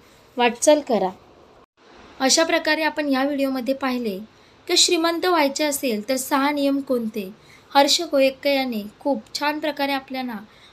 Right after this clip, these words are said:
ह-, श्रीमंती होण्याचे उपाय सांगितले आणि नियम देखील सांगितले. आशा करते तुम्हाला ही व्हिडिओ नक्की आवडली असेल. आवडली असेल तर लाईक करा, शेअर करा आणि आपल्या योगेश्वर कृपा या चॅनलला सबस्क्राईब करा.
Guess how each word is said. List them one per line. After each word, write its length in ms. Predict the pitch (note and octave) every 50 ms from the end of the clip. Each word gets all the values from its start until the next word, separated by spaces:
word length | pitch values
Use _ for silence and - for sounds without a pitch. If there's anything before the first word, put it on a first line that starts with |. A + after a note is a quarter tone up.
| - -
ह-, 200 | - B3+ B3 - -
श्रीमंती 600 | - - D4 C#4+ C4+ C4+ C#4 C#4 C#4 C#4 D4 D4+
होण्याचे 460 | D4+ C#4 B3 A#3+ A#3+ A#3+ A#3 - -
उपाय 380 | C4+ C4 B3 A3+ - B3+ B3+ C4
सांगितले 500 | B3+ - B3+ A3+ G#3+ G#3+ G#3+ - A3 G#3+
आणि 280 | - - - B3 B3 B3+
नियम 340 | B3+ B3 B3 B3 B3+ B3+
देखील 260 | B3 B3+ B3 - C#4+ C4+
सांगितले. 560 | C4+ - B3+ A3 G#3+ G3 G3 - G#3 F#3 F#3 - - - - - - - - - - -
आशा 260 | C#4 C4+ - F4 F#4
करते 320 | F#4 F4+ E4 D4+ E4 D#4+
तुम्हाला 340 | D#4 D#4+ C#4+ C4+ C4+ C4+ C4+
ही 220 | C4+ A#3+ B3+ C4+
व्हिडिओ 280 | C#4 C#4+ C#4 C4 C4+ C4
नक्की 300 | B3+ A#3 A3 - - C#4
आवडली 340 | C4+ C4 B3 A#3+ A3+ A3+ A#3
असेल. 360 | A3+ A3 - - G#3 G3 G#3+ - -
आवडली 340 | - G#3+ A3 A3 A#3 A#3+ B3
असेल 300 | B3+ B3 - C#4+ C4+ -
तर 60 | C#4
लाईक 260 | B3 A3+ G#3+ A#3 A#3+ - _
करा, 260 | - A3 G#3 F#3 F3 F#3+ - - - - - - - _ -
शेअर 260 | - - C#4+ D4 D#4
करा 340 | D#4 - C4+ A3 G#3 G3 F#3+ G#3+ - - - - _ _ -
आणि 220 | C4+ D4 D#4 F4
आपल्या 240 | F4+ F4 E4+ E4+ E4
योगेश्वर 560 | D#4+ C#4 B3 A#3 G#3+ A#3 A#3+ A#3 - C#4+ C#4
कृपा 400 | C#4 - C#4+ C#4 C4+ - - A3 G3 A3 - _ - A#3 A3
या 140 | A3+ A#3+ C#4
चॅनलला 520 | C4+ - D4 D4 C#4+ C#4+ C#4+ C#4+ C#4+ C#4+
सबस्क्राईब 600 | C#4 - C4 G#3+ - - - - C4+ C4 C4+ C#4+ C#4 -
करा. 280 | - B3+ G#3+ G#3 G3 G#3+